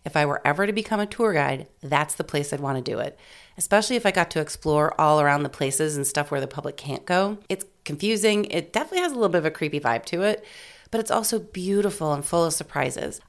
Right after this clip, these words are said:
I'm not sure if I buy all the ghost stories and such. I'm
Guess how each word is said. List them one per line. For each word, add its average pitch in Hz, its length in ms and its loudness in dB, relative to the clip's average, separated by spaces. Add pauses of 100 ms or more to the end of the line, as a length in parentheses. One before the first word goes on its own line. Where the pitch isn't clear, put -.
I'm 202 100 4
not 294 220 2
sure 311 160 2
if 269 80 2
I 240 80 8
buy 185 220 8
all 180 120 10
the 147 60 4
ghost 147 280 2
stories 185 300 2
and 196 100 2
such. 202 340 2
I'm 180 320 2